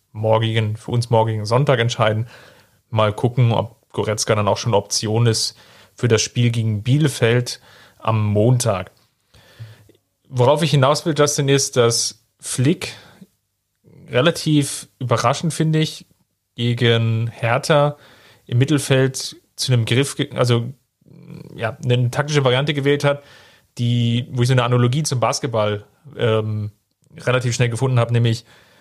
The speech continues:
dort gab's Mitte der zehner Jahre bei den Golden State Warriors so wirklich die perfekten Offensivspieler innerhalb von einer Mannschaft, was in der N B A zumindest sehr untypisch ist. Und das war dann landläufig so das Lineup of Death oder wahlweise das Lineup of Megadeth.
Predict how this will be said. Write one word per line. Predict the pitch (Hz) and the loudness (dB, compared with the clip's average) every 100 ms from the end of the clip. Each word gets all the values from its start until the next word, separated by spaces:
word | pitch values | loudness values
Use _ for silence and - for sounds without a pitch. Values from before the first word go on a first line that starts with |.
| _ _ | _ _
dort | - 113 | -2 0
gab's | 120 117 - | 0 0 0
Mitte | 131 139 131 | -2 0 0
der | 123 113 110 110 107 _ _ | 2 2 2 -2 -6 _ _
zehner | - - 139 143 | -8 -4 -2 0
Jahre | 123 120 127 127 120 | 0 0 0 0 0
bei | 113 | 0
den | 110 | -2
Golden | 117 127 123 | 0 0 0
State | - 117 | -2 -2
Warriors | 117 127 131 120 120 | 0 2 2 0 0
so | 123 | -4
wirklich | 120 123 117 - _ _ _ _ _ - | -4 -2 -4 -6 _ _ _ _ _ -4
die | 135 131 | -2 0
perfekten | 135 120 131 127 135 | 0 0 0 -2 -2
Offensivspieler | 117 120 117 135 - 131 127 123 - | -2 0 -2 -2 -4 0 2 2 0
innerhalb | 123 117 | 0 -2
von | 127 | -2
einer | 120 123 | -2 0
Mannschaft, | 120 120 123 120 | 0 0 0 0
was | 117 113 | 0 0
in | 110 | 0
der | - | 0
N | 123 | 0
B | 123 107 | 0 -2
A | 110 | -2
zumindest | 120 113 107 110 | -4 -6 -6 -6
sehr | 110 110 113 | -2 -2 -2
untypisch | 127 120 117 117 | -2 -4 -4 -4
ist. | 117 120 | -2 0
Und | 110 | 0
das | 117 113 | 0 2
war | 113 110 110 | 2 2 2
dann | 107 | 0
landläufig | 110 120 120 117 113 117 - | 0 -2 0 0 0 -2 -2
so | 117 110 | 0 0
das | 110 - | 0 -2
Lineup | 113 113 117 | -2 0 0
of | 113 - | -2 -2
Death | 123 123 - | 0 0 0
oder | 107 117 113 110 | -8 -2 0 2
wahlweise | 113 113 110 113 | 2 2 0 0
das | 107 | 0
Lineup | 110 110 107 | -2 -2 -2
of | 110 - | -4 -2
Megadeth. | 120 135 110 117 123 | 0 0 0 -2 -6